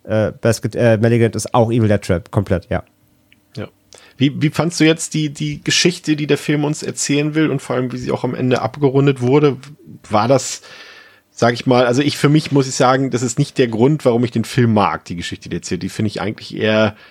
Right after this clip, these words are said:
Speaker 2: ja, beiläufig, die ist halt da. Also für mich ist der eher so d-, die Money-Shot-Kills und die, die Atmosphäre und, und, und die, die Stimmung, die der Film hat und, und, und die Bilder, die er zeigt. Aber die Geschichte selbst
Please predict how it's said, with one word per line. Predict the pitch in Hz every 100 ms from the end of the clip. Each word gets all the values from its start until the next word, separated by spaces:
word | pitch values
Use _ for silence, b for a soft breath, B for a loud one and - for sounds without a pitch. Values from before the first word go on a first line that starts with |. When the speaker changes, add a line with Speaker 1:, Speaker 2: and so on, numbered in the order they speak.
| b b _ _
Speaker 2:
ja, | 92 90
beiläufig, | - 95 98 85 78 80 -
die | 90
ist | - -
halt | 90 90
da. | 98 85
Also | 82 82
für | -
mich | 107 -
ist | - -
der | 107
eher | 104 101
so | 107 107
d-, | 107 110
die | 107 107
Money-Shot-Kills | 104 127 139 - - - 135 131 127 - -
und | - 110 104
die, | 110 110 110 B B B _
die | 117 110
Atmosphäre | 101 107 - 117 120 123 123 123 120
und, | - 107 104
und, | - 101 95
und | - 98 -
die, | 98
die | 95 104
Stimmung, | - 117 107
die | 104
der | 98
Film | 95 101 95
hat | 98 98
und, | - 90 87
und, | - 90 87
und | - 95 95
die |
Bilder, | 87 104 101
die | 90
er | 87
zeigt. | - 92 95
Aber | 98
die | 95
Geschichte | 104 - 127 117 104
selbst | 90 95 127 156 - -